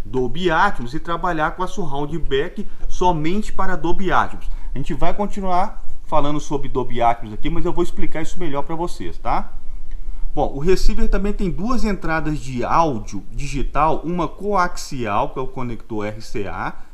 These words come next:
de áudio digital, e uma de fibra ótica para áudio digital. A conexão R F da sua te-, é, antena de F M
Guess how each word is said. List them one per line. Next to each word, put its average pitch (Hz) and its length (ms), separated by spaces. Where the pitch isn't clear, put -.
de 117 180
áudio 139 540
digital, 143 760
e 165 120
uma 180 240
de 180 140
fibra 175 400
ótica 175 580
para 143 420
áudio 185 560
digital. 170 640
A 151 100
conexão 202 600
R 143 260
F 123 220
da 113 140
sua 120 220
te-, 113 260
é, 104 400
antena 113 420
de 117 160
F 135 280
M 202 320